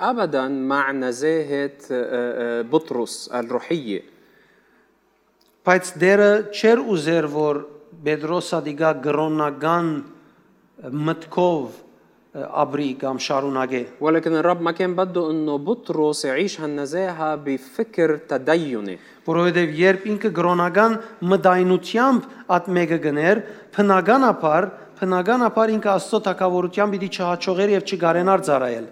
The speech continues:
Speaker 1: لأنه طالما هو عم بيعمل هالشي بدافع أو بفكر تديني، ما رح يقدر يخدم أهداف ملكوت الله.
Speaker 2: Պետրոս, թերևս, իր սրտի մեջինը մեկ ու մը չէր ասած,
Speaker 1: ويمكن بطرس ما كان قايل لحدا عن اللي صار بقلبه.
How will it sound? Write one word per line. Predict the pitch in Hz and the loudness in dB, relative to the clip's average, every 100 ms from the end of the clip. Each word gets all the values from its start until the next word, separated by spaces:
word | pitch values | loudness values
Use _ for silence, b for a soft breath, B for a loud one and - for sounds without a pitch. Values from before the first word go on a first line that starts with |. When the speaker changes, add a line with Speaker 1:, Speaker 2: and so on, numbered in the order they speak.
| - | -2
Speaker 1:
لأنه | 160 170 180 | 0 2 0
طالما | 165 220 247 220 | 2 2 2 0
هو | 190 208 190 | 0 2 2
عم | 156 160 | 0 -2
بيعمل | 156 190 202 202 | 0 0 -2 -2
هالشي | 175 165 156 - 190 | -4 -6 -6 -2 0
بدافع | 156 143 139 156 185 190 - 143 131 | 0 0 0 0 0 -2 -2 0 2
أو | 139 | 0
بفكر | 131 135 220 208 165 | -2 -2 -2 0 -2
تديني، | 147 147 170 185 160 151 160 | 0 -2 0 -2 -2 -2 -2
ما | 208 | -2
رح | 254 | -4
يقدر | 285 247 180 160 | -4 -2 -2 0
يخدم | 190 226 - 147 139 143 B B | -2 -2 -4 0 0 0 B B
أهداف | 139 135 156 156 143 | -4 2 4 4 2
ملكوت | 135 127 143 131 | 0 0 0 0
الله. | 117 120 107 101 | -2 0 0 0
Speaker 2:
Պետրոս, | 170 196 269 302 - | 4 4 4 2 2
թերևս, | 254 269 254 254 | 2 4 2 2
իր | 233 | 0
սրտի | - 226 233 233 | 2 2 2 2
մեջինը | 226 226 254 233 | 2 2 0 2
մեկ | 254 247 | 2 4
ու | |
մը | 240 | 2
չէր | - 214 190 | 4 0 0
ասած, | - 127 - - - | -2 -8 -8 -12 -4
Speaker 1:
ويمكن | 190 277 294 262 | 2 2 2 0
بطرس | 277 269 226 | 0 -4 -4
ما | 220 | -4
كان | 247 247 240 | -2 -2 -4
قايل | 196 226 247 196 196 190 185 | -4 -2 -2 0 -2 -2 -4
لحدا | 165 - 233 196 | -4 0 0 2
عن | 160 143 147 | 0 0 -2
اللي | 143 135 | -4 -4
صار | 135 156 143 | -4 -2 -2
بقلبه. | 123 123 113 104 | -2 -6 -6 -6